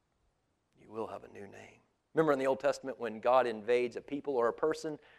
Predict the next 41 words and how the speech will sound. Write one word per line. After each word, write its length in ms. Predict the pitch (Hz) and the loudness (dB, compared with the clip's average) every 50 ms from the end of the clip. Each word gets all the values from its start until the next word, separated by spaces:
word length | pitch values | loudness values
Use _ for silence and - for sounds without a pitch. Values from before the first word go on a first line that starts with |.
| _ _ _ _ _ _ _ _ _ _ _ _ _ _ _ | _ _ _ _ _ _ _ _ _ _ _ _ _ _ _
in 100 | - 123 | -2 0
a 60 | 123 | 0
wonderful 580 | 120 113 123 143 165 180 180 165 156 160 160 143 | 2 6 8 10 10 12 10 8 6 6 8 10
way, 280 | 139 156 160 160 151 147 | 10 12 12 12 10 8
he 80 | 147 | 6
gives 200 | 135 143 151 135 | 6 4 4 6
them 120 | 139 139 135 | 4 2 2
a 60 | 135 | 2
new 140 | 135 139 131 | 2 2 2
name. 260 | 127 120 110 107 107 | 2 2 2 2 2
The 80 | 113 | 2
most 200 | 120 131 127 - - | 4 4 4 4 4
obvious 380 | 139 135 131 131 135 123 - - | 4 4 4 4 2 -2 -2 -4
example 440 | 117 104 123 131 135 127 - 135 123 | -4 0 2 2 2 2 4 4 4
of 100 | 113 113 | 6 6
that 220 | 127 139 147 135 | 8 8 8 6
is 140 | 135 131 131 | 4 -2 -4
Jacob, 460 | 120 - 143 165 190 - - 185 - - _ _ _ _ _ - | 0 4 4 4 4 4 -2 -4 -6 -6 _ _ _ _ _ -2
right? 260 | 101 117 139 170 160 - | 2 2 2 2 0 -4
In 160 | - 117 117 | -10 -10 -6
Genesis, 420 | 113 127 165 196 185 - - 95 98 | -2 -2 -2 -2 -2 -6 -10 -14 -8
Jacob, 400 | 95 120 131 147 - 160 143 123 | -4 -2 -2 0 0 -2 -4 -4
his 120 | 123 110 | -6 -6
name 240 | 113 123 131 131 123 | -6 -4 -4 -4 -6
means 200 | 120 117 107 92 | -6 -8 -8 -8
liar, 380 | 95 104 127 139 143 151 156 - | -6 -4 -2 -2 -2 -2 -4 -4
deceiver, 760 | 98 101 - - - 160 165 170 165 156 170 165 160 156 - - _ _ _ _ _ _ - | -6 -6 -4 -2 2 2 2 2 2 2 2 2 0 -2 -6 -18 _ _ _ _ _ _ -8
the 60 | 110 | -4
one 120 | 127 135 | -2 -2
who 100 | 117 120 | -2 -2
clung 460 | 104 - - - 151 160 160 156 156 151 | -6 -6 0 6 8 8 8 8 8 8
onto 260 | 156 160 160 151 139 | 8 8 8 8 6
his, 300 | 131 147 139 131 - - - - - _ _ _ | 8 8 6 6 4 -2 -8 -16 -20 _ _ _
his, 260 | - 127 120 113 113 - - | -4 -4 -2 -4 -4 -8 -8
his 140 | 117 110 | -8 -8
brother's 460 | 110 107 127 143 156 151 156 151 143 - | -2 6 10 10 10 10 10 6 2 2
foot. 440 | - - 170 180 180 175 - - - - _ _ _ _ _ _ _ _ _ _ _ _ _ _ _ _ _ _ _ _ _ _ _ _ _ _ _ _ _ _ _ _ _ _ _ _ _ _ _ _ _ _ _ _ - | 4 8 10 10 10 10 6 0 -16 -20 _ _ _ _ _ _ _ _ _ _ _ _ _ _ _ _ _ _ _ _ _ _ _ _ _ _ _ _ _ _ _ _ _ _ _ _ _ _ _ _ _ _ _ _ -18
Then 100 | 101 101 | -14 -12
he 80 | 104 | -10
meets 220 | 104 107 101 - - | -8 -8 -8 -8 -6
God, 340 | - 117 92 - 60 - | -4 -2 -2 -2 -4 -10